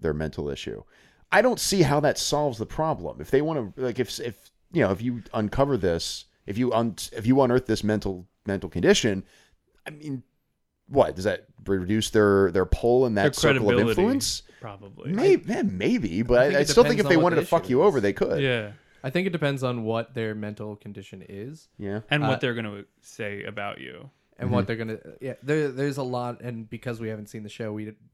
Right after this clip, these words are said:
Speaker 3: can't relate to this specifically.
Speaker 1: Mm-hmm.
Speaker 3: Um, if it's something that, honestly, if it's something that it's like you're putting other people, not necessarily in jeopardy, but maybe you don't have the current capacity to be doing the job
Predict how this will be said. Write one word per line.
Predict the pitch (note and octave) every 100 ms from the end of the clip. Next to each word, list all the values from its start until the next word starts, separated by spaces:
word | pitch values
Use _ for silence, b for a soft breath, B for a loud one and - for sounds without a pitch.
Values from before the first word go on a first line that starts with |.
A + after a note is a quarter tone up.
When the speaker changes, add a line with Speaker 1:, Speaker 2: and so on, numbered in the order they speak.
| _
Speaker 3:
can't | - A2 -
relate | G#2 G2+ G#2 -
to | A2+
this | G2+
specifically. | - - - G#2 A2 C3+ C3+ C#3
Speaker 1:
Mm-hmm. | G2 F#2 E2 -
Speaker 3:
Um, | A#2 A#2 A2+ A2+
if | C3+ B2+
it's | B2
something | - C3 C#3 B2+
that, | A#2+ A2+ _ _ _ _ _ _ _ _ _ _ _ -
honestly, | C#3 C#3+ -
if | C3+ B2+
it's | -
something | A#2 A#2 A2+
that | G#2
it's | G2+
like | G#2+ G#2 _ _ _
you're | B2 A#2+
putting | - A#2+ A2
other | G#2+ A2
people, | G#2+ G#2+ A2 G#2 G2+ _ _ _ _ _ _ -
not | D#3
necessarily | D3 - - C#3 C3 B2+ B2
in | A#2+
jeopardy, | A#2 A2+ A#2 A#2+ A#2
but | A#2 A2
maybe | A#2 B2 B2
you | A#2 A#2 A#2
don't | A2+ A#2+ -
have | A#2 G#2+ B2+ A#2 - _ _ _ _ -
the | A#2
current | B2 A#2 A#2
capacity | A2 A2 G#2 B2+ A2+ A2+ A2+
to | A#2
be | A2+
doing | G#2 A2+ G#2+ A2
the | G#2+
job | G#2 - G#2 G#2 G#2 A2+